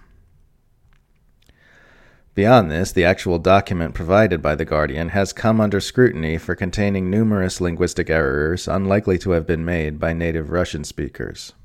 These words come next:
Then there's the little itty-bitty problem that the president who the authors claim was beholden to the Kremlin via compromat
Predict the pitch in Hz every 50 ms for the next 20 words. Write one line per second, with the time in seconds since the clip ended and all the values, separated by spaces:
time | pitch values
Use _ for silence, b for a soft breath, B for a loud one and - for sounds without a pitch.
0 | _ _ _ _ _ _ _ - 101 107 120 117 107 104 92 90 87 82 90 82
1 | 87 87 - 78 80 85 82 78 85 78 80 80 - 82 78 80 78 85 90 92
2 | 95 90 - 95 92 - 113 107 104 107 107 98 80 80 95 87 90 87 85 87
3 | - - 78 76 - - - 120 127 120 104 92 87 87 82 82 85 - 95 95
4 | 98 92 92 90 90 98 80 82 - - - 113 117 117 107 92 85 82 87 92
5 | 90 80 78 85 87 82 82 - - - 110 127 135 - 98 80 73 69 76 87
6 | 101 -